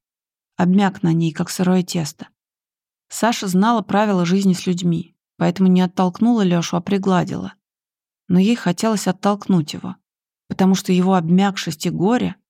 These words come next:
огромность которого Саша не могла бы даже представить,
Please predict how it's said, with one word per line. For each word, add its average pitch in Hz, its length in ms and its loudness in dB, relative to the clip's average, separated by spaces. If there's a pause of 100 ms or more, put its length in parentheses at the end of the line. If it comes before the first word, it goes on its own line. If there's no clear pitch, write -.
(140)
огромность 180 500 0
которого 180 380 0
Саша 180 320 -4
не 170 80 4
могла 170 300 2
бы 190 80 -2
даже 170 200 0
представить, - 720 -4